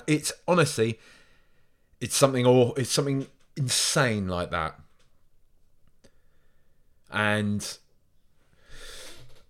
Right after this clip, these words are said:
they've not had a good season, but <laughs> nor, nor have we. And they're actually on the up again now.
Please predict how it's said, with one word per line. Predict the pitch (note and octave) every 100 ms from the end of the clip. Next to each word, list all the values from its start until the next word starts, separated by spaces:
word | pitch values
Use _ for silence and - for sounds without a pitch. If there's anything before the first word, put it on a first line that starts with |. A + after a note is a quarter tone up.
| -
they've | C3+ E3+ D#3
not | C3
had | B2
a |
good | - -
season, | A2 G#2+ A#2+ A2+ - - - - _ _ _ -
but | C#3 C3+
<laughs> |
nor, | C3 - - D#3 - C#3+ - E3 F#3
nor | E3+ D#3
have | C#3+
we. | C#3+ E3 G#2+ G2 - - _ _ _ _ -
And | A#2
they're | B2+ B2
actually | - - A#2+
on | A2
the | A#2
up | A2+ G#2+
again | F#2+ F2+ E2+
now. | E2+ E2